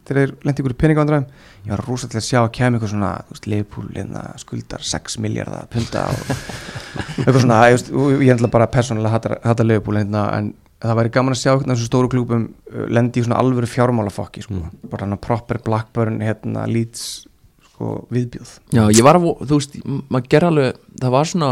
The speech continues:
Speaker 3: sm-, smá rúmur um Chelsea auðvitað í kringum
Speaker 1: Já.
Speaker 3: Abraham, en
Speaker 2: Mm.
Speaker 3: þeir virðast hafa einhvern veginn náð.
Speaker 1: Þeir náðu því.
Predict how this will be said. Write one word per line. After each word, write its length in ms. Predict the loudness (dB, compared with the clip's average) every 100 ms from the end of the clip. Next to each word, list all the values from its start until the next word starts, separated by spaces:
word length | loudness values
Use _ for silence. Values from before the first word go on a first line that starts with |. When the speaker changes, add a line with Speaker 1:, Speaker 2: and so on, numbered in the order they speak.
| -2
Speaker 3:
sm-, 220 | -4 -8 -12
smá 180 | -4 2 4
rúmur 300 | 4 2 0
um 80 | 0
Chelsea 380 | 0 2 0
auðvitað 240 | 0 2 0
í 40 |
kringum 320 | 0 -4 -4
Speaker 1:
Já. 120 | -4 -2
Speaker 3:
Abraham, 300 | 0 -2 -4 _
en 200 | -2 -2
Speaker 2:
Mm. 100 | -4 -4
Speaker 3:
þeir 240 | -2 -2
virðast 240 | -4 -4
hafa 180 | -6 -6
einhvern 180 | -6 -6
veginn 160 | -6 -4
náð. 120 | -2
Speaker 1:
Þeir 140 | -2
náðu 180 | -2 -2
því. 100 | -2